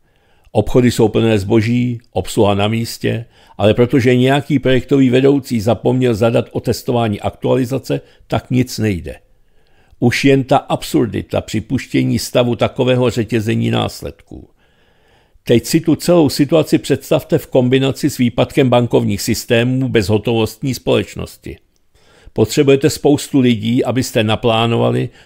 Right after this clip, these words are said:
co v takové krizové situaci.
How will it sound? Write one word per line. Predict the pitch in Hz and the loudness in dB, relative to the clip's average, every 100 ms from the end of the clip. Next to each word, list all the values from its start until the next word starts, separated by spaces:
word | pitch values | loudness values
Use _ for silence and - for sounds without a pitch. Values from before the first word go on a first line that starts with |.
| _ | _
co | - 107 | -2 -2
v | - | 0
takové | 117 - 123 123 127 | -4 0 2 2 2
krizové | 135 104 101 117 113 | 0 -2 0 0 0
situaci. | 117 131 113 85 80 - - | -2 -6 -6 -10 -10 -16 -20